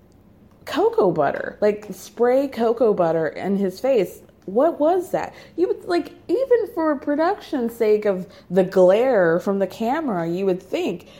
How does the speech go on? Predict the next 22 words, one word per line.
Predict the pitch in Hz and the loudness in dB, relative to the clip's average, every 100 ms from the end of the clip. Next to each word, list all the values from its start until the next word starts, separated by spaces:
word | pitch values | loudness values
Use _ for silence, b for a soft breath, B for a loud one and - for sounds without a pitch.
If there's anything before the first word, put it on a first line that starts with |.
| B | B
that | 196 208 | -4 2
they | 233 | 4
would | 226 208 | 4 4
have | 196 | 2
done | 240 285 285 | 0 0 0
something. | 233 190 160 B B | -2 -2 -6 B B
But | - | -2
okay, | 175 190 143 - B - | 0 0 -2 -4 B -4
I'm, | 269 269 - | -4 -4 -2
I'm | 262 269 | -2 0
gonna | 269 | 0
move | 247 240 220 | 0 0 0
off | 202 208 | -2 0
of | 202 | -2
this | 196 | -2
'cause | 196 208 | -2 -2
honestly, | 214 214 202 202 | -2 -2 0 0
it | 180 | 0
was, | 180 | 0
like, | 180 160 - - - - - - - | 2 0 -2 -14 -18 -20 -20 -20 -20
shockingly | - - 190 196 180 165 156 | -8 -2 0 0 -2 -2 -2
disgusting. | 156 - 139 - 135 139 | -4 -4 -4 -4 -6 -8